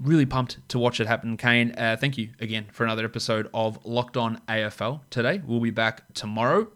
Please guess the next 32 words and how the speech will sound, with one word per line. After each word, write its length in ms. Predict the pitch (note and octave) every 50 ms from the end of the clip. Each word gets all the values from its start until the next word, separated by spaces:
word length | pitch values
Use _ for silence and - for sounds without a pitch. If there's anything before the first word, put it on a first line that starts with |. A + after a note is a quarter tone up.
| _
um, 600 | - G#2+ A2 A2 A2 A2 A2 A2 A2+ A2+ A#2 G2+
with, 340 | C3 A#2+ A2 G#2+ G#2 C2+ -
with 180 | - A#2+ A#2 A2
There 120 | A2+ A#2
Is 100 | A#2 A#2
Footy 220 | - C#3 C3+ C3 B2+
coming 220 | C3 B2+ B2+ B2+
up 140 | B2 B2 - -
on 240 | A#2+ A#2+ A#2 A#2+
Thursday 520 | A#2 - - - B2 A#2+ A#2+ A#2 A#2 A2+ A2+
night, 240 | A#2+ C#3 D#3+ D#3 C3+
so 80 | A#2
we'll 60 | A2
talk 200 | G#2 - A#2 A2+
about 200 | A2+ A2 G#2 G#2
that 160 | - C3+ B2+ C3
one 200 | C#3+ C#3 D3 C3 - - - - - - -
and 140 | - G3+ G3+
talk 140 | G#3+ G#3 F#3
about 200 | F3+ F3 D#3 -
more 220 | D3+ D3+ D3+ D3+
news 360 | D#3 D3 C#3 C#3 C3+ C3 C3+ -
across 420 | A#2+ A#2 - - A#2+ A#2+ A#2+ -
the 80 | - A#2+
league. 240 | A2 A2+ A2+ A#2 A#2
With 120 | B2 C3
no 200 | C3+ C#3+ D3 D#3
surprise 420 | C#3+ - C#3+ C3+ C#3+ C#3+ C#3 C3
retirement 540 | C3 A#2 - B2+ C3 C3+ C3+ C3+ C3 B2+ -
during 220 | - B2+ A#2+ A#2+ A#2
today's 300 | A#2+ A#2 A#2+ A#2 A#2 -
show 280 | - - A#2 A2+ A2